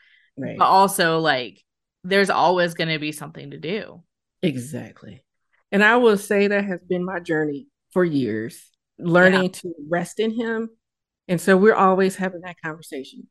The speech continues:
Speaker 1: "Girl, when you gonna sit down and just rest
Speaker 2: <laughs>
Speaker 1: and let me get things done?"
Speaker 2: Yeah.
Speaker 1: And in April, I ended up getting sick. And I
Speaker 2: Mm.
Speaker 1: thought that I had covid, and I thought I had pneumonia.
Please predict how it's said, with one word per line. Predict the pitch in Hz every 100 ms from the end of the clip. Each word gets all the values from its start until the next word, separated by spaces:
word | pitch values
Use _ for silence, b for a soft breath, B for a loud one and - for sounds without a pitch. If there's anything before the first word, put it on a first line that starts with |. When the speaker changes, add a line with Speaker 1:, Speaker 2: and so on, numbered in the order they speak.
| -
Speaker 1:
"Girl, | 196 117 -
when | 180 269
you | 294
gonna | 233
sit | 220 - 196
down | 175 170 156 -
and | 156
just | 156 151 151
rest | 165 - -
Speaker 2:
<laughs> | 269
Speaker 1:
and | 180 165
let | 175 185
me | 165
get | 156 151
things | 143 131 127
done?" | 143 131 110 110 _ _ b
Speaker 2:
Yeah. | 185 170 160 160
Speaker 1:
And | 208 196 190 196 185 - _ _
in | - 208 185 -
April, | 233 285 277 175 165 156
I | - 170
ended | 196 202
up | 180
getting | 190 160
sick. | 147 - - 220 123 _ _ _ -
And | 147
I | 147
Speaker 2:
Mm. | 180
Speaker 1:
thought | 170 185 196 - _
that | 185 170 165 -
I | 160 165
had | 170 143
covid, | - 160 147 147 143 151
and | 156
I | 156
thought | 151
I | 147
had | 151 143
pneumonia. | - 131 110 110 110 107